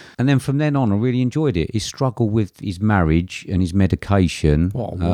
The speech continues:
Speaker 1: Um,
Speaker 2: eh?
Speaker 1: Oh, yeah, no,
Speaker 2: What a
Speaker 1: great. I mean,
Speaker 2: woman.
Speaker 1: if that's the way that actually went down, then, then,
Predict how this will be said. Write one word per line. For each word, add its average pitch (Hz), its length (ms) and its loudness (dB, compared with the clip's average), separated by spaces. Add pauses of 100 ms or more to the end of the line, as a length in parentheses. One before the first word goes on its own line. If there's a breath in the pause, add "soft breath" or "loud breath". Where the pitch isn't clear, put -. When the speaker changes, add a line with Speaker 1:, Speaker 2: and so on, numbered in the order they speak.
Speaker 1:
Um, 90 240 0
Speaker 2:
eh? 101 60 -4 (540 soft breath)
Speaker 1:
Oh, 131 60 0
yeah, 139 300 0
no, 139 140 0
Speaker 2:
What 120 120 0
a - 20 -8
Speaker 1:
great. 123 300 0
I 92 40 0
mean, 101 80 2
Speaker 2:
woman. 117 160 2
Speaker 1:
if 110 100 -4
that's 117 240 -2
the 110 80 0
way 110 180 2
that 104 100 0
actually 101 300 -4
went 98 220 0
down, 87 340 2
then, 92 240 2
then, 98 300 0